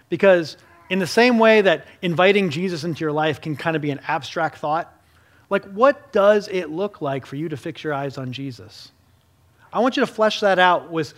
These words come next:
with your, um, with your friends or with the people that you talk to about this stuff, or even just spend some time in meditation thinking about it. What does it mean to fix your eyes on Jesus? Are there, um,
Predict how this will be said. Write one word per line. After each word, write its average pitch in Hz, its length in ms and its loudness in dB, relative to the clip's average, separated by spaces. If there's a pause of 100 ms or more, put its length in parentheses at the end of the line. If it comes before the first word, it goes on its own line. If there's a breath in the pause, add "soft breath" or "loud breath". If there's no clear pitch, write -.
(180 loud breath)
with 175 200 -2
your, 151 300 -2
um, 131 300 -4 (360 loud breath)
with 156 120 -8
your 160 80 -8
friends 170 420 0
or 147 60 0
with 151 140 -4
the - 60 -8
people 185 260 -10
that 160 120 -2
you 156 100 -10
talk 151 300 -6
to 156 120 -6
about 127 240 -8
this 120 140 -12
stuff, 113 280 -14
or 143 80 -8
even 202 220 -4
just 185 260 0 (300 loud breath)
spend 202 240 -4
some 185 120 -10
time 170 380 -2 (260 soft breath)
in 151 280 -4
meditation 170 640 -4
thinking 160 320 -8
about 117 260 -10
it. 95 120 -20
What 190 340 0
does 240 180 -4
it 220 100 -4
mean 165 400 -4 (240 soft breath)
to 151 80 -10
fix - 420 -4
your 175 120 -4
eyes 147 320 0
on 131 160 -6
Jesus? 110 640 -12 (1900)
Are 185 160 6
there, 185 340 2
um, 147 460 0